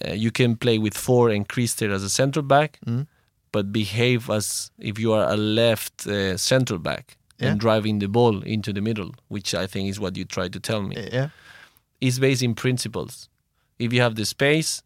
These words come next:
Speaker 1: in front of you, you drive the ball until someone is coming to you.
Speaker 2: Mm.
Speaker 1: This principle doesn't matter if you play with three or four, isn't it?
Speaker 2: No,
Speaker 1: It's,
Speaker 2: I
Speaker 1: it's
Speaker 2: agree.
Speaker 1: about the, it's about you, the ball and the space in that case, and at the end the opponent. So,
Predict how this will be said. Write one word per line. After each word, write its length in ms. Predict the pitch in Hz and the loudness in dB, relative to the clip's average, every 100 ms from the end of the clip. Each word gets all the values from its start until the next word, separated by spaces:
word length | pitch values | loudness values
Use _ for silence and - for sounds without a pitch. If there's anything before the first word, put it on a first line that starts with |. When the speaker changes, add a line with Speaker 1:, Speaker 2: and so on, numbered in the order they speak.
| _ | _
Speaker 1:
in 120 | 120 | -6
front 180 | 110 117 | -2 0
of 100 | 107 | 0
you, 300 | 113 131 156 - _ _ _ | 2 2 0 -4 _ _ _
you 140 | 110 107 | -6 -4
drive 300 | 120 123 117 | 2 2 2
the 80 | 113 | -2
ball 300 | 117 127 127 - | 0 0 0 -2
until 340 | 117 117 120 | -2 -2 -6
someone 580 | 104 113 110 113 117 117 _ _ _ | -4 -4 -4 -4 -4 -6 _ _ _
is 100 | 127 | -14
coming 320 | - 117 98 - | -4 -2 -2 -6
to 80 | 69 | -12
you. 140 | 53 - - | -14 -18 -10
Speaker 2:
Mm. 140 | 120 104 _ _ _ _ _ - | -6 -6 _ _ _ _ _ -6
Speaker 1:
This 220 | 123 143 | 0 0
principle 480 | - 156 147 156 156 | 2 0 0 0 2
doesn't 300 | 135 123 127 | 4 2 2
matter 220 | 123 127 | 2 2
if 300 | 123 113 101 117 | 2 0 -4 -8
you 80 | |
play 220 | 107 110 104 | -4 -4 -4
with 160 | 104 | -4
three 160 | - 135 | -4 -4
or 80 | 131 | -4
four, 300 | - 147 123 _ _ | -2 -2 -4 _ _
isn't 220 | - 107 135 | -8 -4 -4
it? 120 | 151 _ _ _ _ _ _ _ - 127 | -4 _ _ _ _ _ _ _ -8 -2
Speaker 2:
No, 80 | |
Speaker 1:
It's, 100 | 180 | 2
Speaker 2:
I 80 | 160 | 2
Speaker 1:
it's 80 | 139 151 | 2 4
Speaker 2:
agree. 60 | 151 | 6
Speaker 1:
about 260 | 147 147 139 | 8 6 6
the, 200 | 139 131 | 2 0
it's 180 | 139 127 | -4 -2
about 300 | 135 131 120 | 0 0 0
you, 360 | 135 160 170 185 _ _ _ 123 | 0 0 0 -4 _ _ _ -6
the 120 | 113 | -2
ball 240 | 123 139 | 2 4
and 140 | 139 127 | 4 2
the 60 | |
space 320 | 113 - 131 117 | -2 0 2 2
in 60 | |
that 180 | 110 101 | 0 -2
case, 220 | - 147 | 0 0
and 100 | 127 | 0
at 140 | 113 107 | 0 0
the 120 | 113 | -2
end 120 | 120 | -2
the 40 | 113 | -4
opponent. 560 | 104 123 127 117 76 - - - _ _ - _ | -2 0 0 -2 -6 -14 -20 -20 _ _ -20 _
So, 380 | - 123 123 - | 0 4 4 2